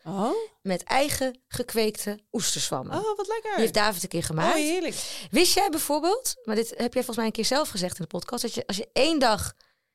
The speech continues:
Speaker 2: geen vlees eet in de week, staat dat gelijk aan één maand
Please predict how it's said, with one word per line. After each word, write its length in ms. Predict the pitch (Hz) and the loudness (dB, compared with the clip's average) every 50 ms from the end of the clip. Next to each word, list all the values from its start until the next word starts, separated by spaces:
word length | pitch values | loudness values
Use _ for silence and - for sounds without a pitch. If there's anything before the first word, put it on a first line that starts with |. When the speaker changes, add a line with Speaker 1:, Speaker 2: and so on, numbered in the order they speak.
| _ _ | _ _
Speaker 2:
geen 540 | - - - 269 294 277 233 190 - _ _ _ _ _ _ _ | -2 2 4 6 6 6 4 2 -2 _ _ _ _ _ _ _
vlees 320 | _ - 247 247 277 302 - | _ 2 4 4 4 4 4
eet 300 | - 302 339 339 - - | 2 0 0 -2 -2 -4
in 80 | 269 | -2
de 60 | 262 254 | 0 0
week, 320 | 285 311 359 403 - - _ _ _ _ - _ _ - | 0 0 -2 -4 -8 -12 _ _ _ _ -20 _ _ -10
staat 240 | - - 254 254 | -4 -2 -2 0
dat 120 | 247 226 - | -2 -2 -4
gelijk 380 | - 226 214 220 240 262 254 | -2 0 2 4 2 2 2
aan 100 | 233 226 | 0 -2
één 280 | - - 233 254 254 240 | 0 2 2 4 4 4
maand 420 | 226 220 214 214 214 214 - - | 4 4 4 2 2 0 -2 -6